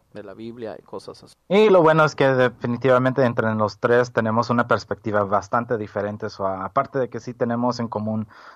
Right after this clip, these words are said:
Speaker 2: ser cristianos, definitivamente cada uno de nosotros tiene una perspectiva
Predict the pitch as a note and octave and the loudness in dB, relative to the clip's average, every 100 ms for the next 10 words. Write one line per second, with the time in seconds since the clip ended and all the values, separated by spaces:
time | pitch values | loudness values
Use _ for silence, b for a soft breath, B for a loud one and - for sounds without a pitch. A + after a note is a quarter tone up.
0 | B - A2+ G#2+ G2 C#3+ D3+ B2+ B2 - | B -4 -2 -4 -6 -2 0 0 -4 -12
1 | - _ _ _ G#2 A2 G#2+ A#2 A2+ A2+ | -20 _ _ _ -8 -8 -6 -2 -2 -2
2 | A2+ A2+ G#2+ F#2+ - A#2 A#2 A#2+ A#2 A#2 | -2 -2 -2 -4 -2 0 2 0 0 -2
3 | G#2+ G#2 A2 G#2+ - G#2+ G#2 G#2 A2 G2 | -2 -4 -6 -8 -12 -8 -4 -4 -6 -8
4 | G2 - G2+ G2+ | -14 -12 -4 -4